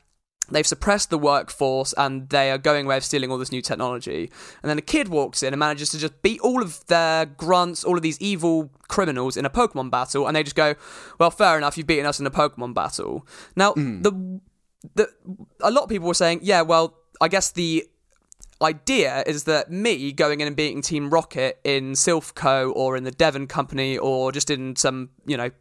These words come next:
Speaker 1: cave somewhere is that I'd say, 'Right, I've now beaten all your Pokemon. Do you want me to use my Charizard on you?' No, they don't. They feel threatened by the power of my Pokemon and they,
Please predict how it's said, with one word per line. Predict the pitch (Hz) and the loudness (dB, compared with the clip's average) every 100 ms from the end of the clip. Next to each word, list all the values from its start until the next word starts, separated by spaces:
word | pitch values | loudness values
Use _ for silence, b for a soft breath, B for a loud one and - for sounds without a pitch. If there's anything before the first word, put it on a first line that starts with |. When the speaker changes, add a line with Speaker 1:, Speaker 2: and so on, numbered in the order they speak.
| - | -2
Speaker 1:
cave | 160 151 | 0 2
somewhere | - 120 120 - - 139 B B B | 0 -2 -4 -4 -2 -4 B B B
is | 156 | 2
that | 165 | 4
I'd | 175 185 | 4 2
say, | 180 165 - | 2 0 2
'Right, | 175 135 | 2 2
I've | 147 | 2
now | 233 | 2
beaten | 262 247 220 | 2 0 0
all | |
your | 202 | 0
Pokemon. | 185 190 - - - 143 175 B B _ - | 2 0 0 -8 -6 -4 -6 B B _ -4
Do | 185 | 0
you | 190 | 2
want | 196 180 | 2 2
me | |
to | 170 | -2
use | 175 | 0
my | 160 | 0
Charizard | 151 202 165 147 147 139 | 2 4 4 2 2 2
on | - 147 139 | 0 -2 -2
you?' | 147 143 82 107 - _ _ _ - | 0 0 0 -10 -12 _ _ _ -2
No, | 170 214 214 208 - | 4 4 4 -2 -2
they | 165 | 0
don't. | 151 147 143 143 139 | 2 2 2 0 -2
They | 147 | -2
feel | - 143 139 | 0 0 0
threatened | - 185 196 165 165 151 | -6 2 2 2 -4 -2
by | 156 143 | 2 2
the | 139 | 0
power | - 170 160 | 0 2 4
of | 151 | 2
my | 147 | -2
Pokemon | 135 147 135 - 127 131 - | -2 0 -2 -2 -2 -2 -2
and | 131 131 131 | -2 -2 -2
they, | 139 127 127 127 127 | 0 2 0 -4 -6